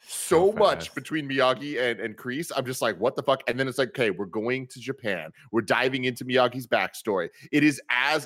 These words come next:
Speaker 1: anime and convoluted as you'd want and expect it to be, of, uh,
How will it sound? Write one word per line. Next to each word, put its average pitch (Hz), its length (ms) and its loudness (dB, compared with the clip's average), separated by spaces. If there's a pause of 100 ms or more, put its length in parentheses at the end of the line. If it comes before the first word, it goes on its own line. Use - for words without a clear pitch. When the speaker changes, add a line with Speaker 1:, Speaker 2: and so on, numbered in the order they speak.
Speaker 1:
anime 135 300 2
and 123 200 0
convoluted 127 640 -2
as 117 140 -8
you'd 123 140 -6
want 131 340 2
and 131 80 -4
expect - 480 0
it 110 80 -16
to 113 80 -8
be, 98 300 -6 (240)
of, 117 320 6 (120)
uh, - 40 -10